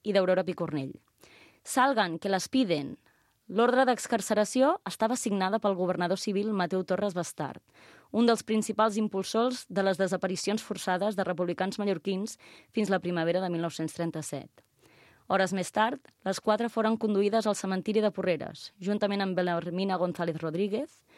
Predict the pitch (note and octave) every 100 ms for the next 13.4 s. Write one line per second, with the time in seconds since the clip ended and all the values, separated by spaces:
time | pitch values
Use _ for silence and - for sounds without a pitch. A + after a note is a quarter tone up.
0 | - - _ - B3+ B3 A3+ F3+ F3 F3
1 | E3+ E3+ F#3 E3+ - A3 G#3+ - G#3 C4
2 | - G#3 G#3+ G3 G3 G3+ A3 G3 F#3 F#3+
3 | F3 E3 D#3+ E3+ D#3 D3 C3+ C3+ - _
4 | _ _ - - _ _ G3 - G#3 F#3
5 | G#3 A#3 A3+ G#3+ G3+ G3 G3+ - G#3+ G3
6 | - G#3+ A#3+ A#3 F3+ F3+ F3 F#3 D#3 C3+
7 | - _ _ _ _ _ _ E3+ F3 G3+
8 | G3 F#3 - E3 E3+ G3+ B3 D#4+ - -
9 | F3+ E3+ F3 F#3+ F#3 - G3+ D#3 B2 -
10 | - - _ _ _ _ _ G3 - F3+
11 | E3+ B2+ - - _ - G#3 G#3 - -
12 | G3 F#3 - F3+ G#3+ B3+ A3+ F#3+ F3 E3+
13 | F3 F#3 G3 G3+